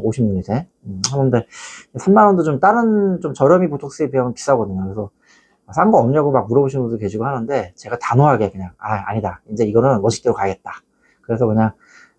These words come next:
어, 국내 메디톡신사에서 코어톡스, 예, 그거, 그 다음에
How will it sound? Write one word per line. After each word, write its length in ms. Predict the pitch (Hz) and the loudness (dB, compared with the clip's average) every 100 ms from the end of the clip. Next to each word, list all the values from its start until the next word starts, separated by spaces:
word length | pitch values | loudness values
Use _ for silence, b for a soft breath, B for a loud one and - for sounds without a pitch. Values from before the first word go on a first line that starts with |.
| - | -10
어, 180 | 92 | -8
국내 580 | - 139 151 147 135 123 107 | 0 2 4 6 6 4 4
메디톡신사에서 1080 | 127 165 143 131 104 95 185 _ 104 104 - | 2 2 -2 -2 0 0 -4 _ -12 -12 -2
코어톡스, 500 | 220 226 - - 92 | 2 2 0 -8 -12
예, 400 | - - 104 90 | -12 -12 -12 -10
그거, 380 | - 107 107 - | -8 -4 -2 -2
그 80 | 104 | 0
다음에 340 | 120 120 113 | 2 2 0